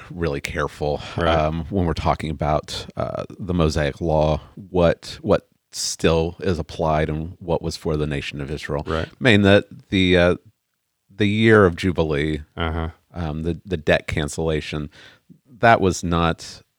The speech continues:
Speaker 1: that was not, um, a law for all the nations.
Speaker 2: Mm-hmm.
Speaker 1: Um, that was a law for Israel,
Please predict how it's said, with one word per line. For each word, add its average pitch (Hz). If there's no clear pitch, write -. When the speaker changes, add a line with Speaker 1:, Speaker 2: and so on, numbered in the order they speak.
Speaker 1:
that 90
was 78
not, 80
um, 78
a 90
law 78
for 76
all 80
the 82
nations. 69
Speaker 2:
Mm-hmm. 82
Speaker 1:
Um, 76
that 78
was 80
a -
law 78
for -
Israel, 71